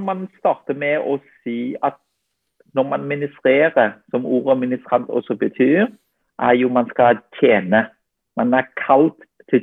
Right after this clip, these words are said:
tjeneste. Og bare å se på de tre ordene er helt nydelig. Man er kalt til tjeneste. Og da har jeg veldig lyst til å bruke et, eh,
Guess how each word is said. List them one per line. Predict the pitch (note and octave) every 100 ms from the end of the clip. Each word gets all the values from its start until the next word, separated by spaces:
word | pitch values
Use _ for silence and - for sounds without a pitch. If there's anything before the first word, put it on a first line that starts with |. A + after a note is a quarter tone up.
| -
tjeneste. | B2+ G#2+ - A#2 - F#2+ _ _ _ _ _ _ _ -
Og | C3+ C#3+ C#3+ C3+ -
bare | D#3 B2 G#2
å | C3+ C3+ _
se | C3+
på | C#3+
de | C#3 C3 -
tre | C3+ C3+
ordene | C3+ C3 C#3+ D3 -
er | B2 A#2+ B2+
helt | B2 C3+ -
nydelig. | B2 F#2+ A#2 E3+ A3 _ _ -
Man | A#2+
er | B2 - -
kalt | F3 F#3+ - - _ _
til | C3
tjeneste. | - B2+ G2 G#2+ - G#2+ _ _ _ _ _ _ _ _ _
Og | B2+
da | C3+ E3 F#3+ G3+ G3
har | F#3 D#3+ D3
jeg | C#3+ _ _ _
veldig | B2+ C#3 A#2
lyst | D3+
til | D#3
å | C#3
bruke | C3+ G2
et, | C3 C3
eh, | C#3 B2 A2+ G#2+ G#2 G2+ G2+ G#2+ G#2